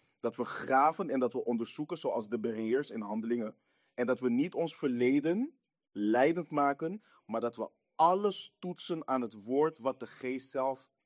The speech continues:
heeft geïnspireerd. Als we dat niet doen, dan, dan staan we al achter. Dat gezegd hebbende,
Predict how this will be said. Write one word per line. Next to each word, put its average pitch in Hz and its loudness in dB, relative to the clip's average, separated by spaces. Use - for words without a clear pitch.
heeft 120 -8
geïnspireerd. 110 -12
Als 117 -8
we 139 -4
dat 135 4
niet 160 2
doen, 185 0
dan, 127 0
dan 127 2
staan 139 2
we 135 4
al 120 4
achter. - -10
Dat 143 2
gezegd 175 -2
hebbende, 104 -4